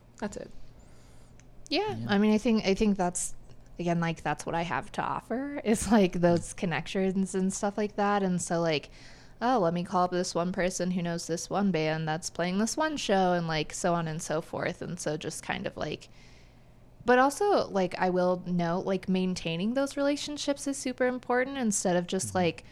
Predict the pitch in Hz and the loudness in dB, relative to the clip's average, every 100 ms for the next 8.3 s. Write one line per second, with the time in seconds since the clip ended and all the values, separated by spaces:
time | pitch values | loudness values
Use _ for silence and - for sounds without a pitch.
0 | - - - 156 165 165 151 - 165 160 | -20 -20 -2 2 2 2 -2 0 0 2
1 | 156 165 147 151 151 - 175 180 175 175 | 0 0 -2 2 2 0 -2 0 2 2
2 | 175 180 185 185 175 160 151 190 196 165 | 2 2 0 -2 -4 0 2 2 2 2
3 | 156 147 170 - - - 190 180 175 185 | 2 0 -4 -8 -6 0 2 2 0 2
4 | 180 175 - 170 170 175 175 175 185 196 | 2 2 2 2 2 2 0 2 2 2
5 | 220 196 190 - 185 - 190 190 190 - | 2 -2 -4 -2 -4 2 4 4 2 -2
6 | - - - - - - 196 180 165 165 | -14 -20 -20 -20 -6 2 4 4 0 -2
7 | - 175 165 - 180 170 160 - 208 226 | 0 0 0 2 2 2 0 0 0 2
8 | 208 170 - | 4 2 0